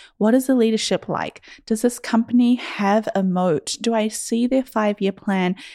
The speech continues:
And do I agree with it?" Basically, all the questions you're asking lead to this one overarching question, which is, is this company's price really going to rise? And if you don't see that happening,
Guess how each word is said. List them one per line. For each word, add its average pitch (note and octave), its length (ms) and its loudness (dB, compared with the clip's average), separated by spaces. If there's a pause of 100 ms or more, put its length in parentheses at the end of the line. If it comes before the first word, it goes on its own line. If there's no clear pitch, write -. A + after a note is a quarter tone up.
(100)
And A3 100 2
do A3+ 140 2
I A3+ 80 4
agree G3 440 0
with G3+ 200 0
it?" - 180 -6
Basically, A#3 720 -2
all A3 160 2
the C#4+ 100 2
questions B3+ 480 2
you're F#3+ 140 4
asking G3 680 -4 (320)
lead G3+ 260 2
to G#3+ 120 -2
this G3 200 -2
one G3+ 340 0
overarching F#3 800 0
question, - 560 -4
which - 260 -2
is, F#3 300 -2 (380)
is G3+ 140 -4
this C#4 180 2
company's C4+ 400 2
price F#3 680 -4
really G3 340 2
going F#3 280 -2
to - 120 -16
rise? - 480 -8 (320)
And A3 100 2
if A3 140 -2
you A#3+ 80 4
don't D4+ 240 2
see G#3+ 240 0
that G3+ 220 0
happening, A3 640 0